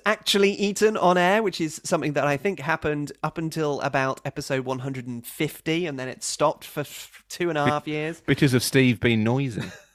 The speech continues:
Speaker 1: Um, Hugh knows music, which is something that I've actually, uh, unbeknownst to me, already proven today by mentioning Stravinsky's Rite of Spring. Uh, Miles, thank you very much indeed. Mark,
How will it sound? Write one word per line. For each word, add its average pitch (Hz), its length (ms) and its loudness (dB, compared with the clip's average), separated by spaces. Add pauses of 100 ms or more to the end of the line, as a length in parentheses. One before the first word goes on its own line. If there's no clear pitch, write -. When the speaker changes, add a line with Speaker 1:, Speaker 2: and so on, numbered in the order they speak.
(100)
Speaker 1:
Um, 165 340 2
Hugh 285 340 2
knows 262 360 4
music, 240 560 2
which 190 180 -6
is 170 80 -6
something 156 200 -4
that 147 100 2
I've 160 80 2
actually, 147 360 -2 (240)
uh, 135 140 -2
unbeknownst 147 400 -2
to - 60 -8
me, 143 100 -2
already 147 320 0
proven 131 380 -4
today 131 280 -2
by 139 120 -6
mentioning 131 320 -10
Stravinsky's 131 400 -8
Rite 127 200 -4
of 123 60 -16
Spring. 170 280 -8 (460)
Uh, 156 140 -8
Miles, 247 380 4
thank 240 180 4
you 220 60 2
very 214 140 6
much 175 180 2
indeed. 175 420 0
Mark, 233 440 4